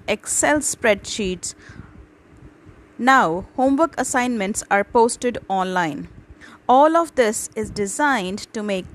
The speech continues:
teaching more interactive by video conferencing and live broadcasting. Speaker two.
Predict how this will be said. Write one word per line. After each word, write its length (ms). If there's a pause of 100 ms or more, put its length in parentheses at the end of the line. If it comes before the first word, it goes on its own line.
teaching 600
more 300
interactive 920 (260)
by 300
video 420
conferencing 1000 (100)
and 360
live 400
broadcasting. 920 (1300)
Speaker 600
two. 380